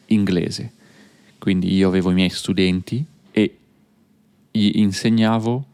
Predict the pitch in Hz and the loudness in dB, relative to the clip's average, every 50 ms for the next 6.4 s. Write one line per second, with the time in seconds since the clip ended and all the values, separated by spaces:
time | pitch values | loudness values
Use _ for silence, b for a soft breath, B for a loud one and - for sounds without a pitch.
0 | _ _ - - 90 90 87 90 90 - - 95 92 95 101 95 90 107 107 101 | _ _ -8 -6 -4 -2 -2 -2 -4 -2 -4 -4 -2 0 0 0 2 0 0 0
1 | - - 131 120 120 120 156 - _ b b b b b b b - - 101 98 | 0 0 0 2 2 0 -2 -4 _ b b b b b b b -8 -4 -4 -2
2 | 95 90 90 92 87 92 - - 131 120 - - - 107 98 92 90 - - 92 | -2 -2 -2 -2 -2 -4 -6 -10 -14 -16 -16 -14 -8 -6 -4 -4 -4 -4 -2 -2
3 | 92 92 87 90 90 92 98 - 110 104 104 110 110 110 - 113 - - 113 123 | 0 0 0 0 0 0 0 0 0 2 2 2 0 -2 -4 -4 -4 -4 -4 -6
4 | 131 - b b b b b b b - - 113 101 98 92 90 80 87 87 87 | -6 -10 b b b b b b b -8 -4 -2 0 0 0 0 -2 -2 -2 -2
5 | 87 - 117 - - b b b b b b b b b _ _ - 135 - - | -4 -6 -10 -14 -16 b b b b b b b b b _ _ -10 -10 -8 -6
6 | - 98 92 - - - 92 - | -4 -4 -4 -2 -4 -6 -6 -6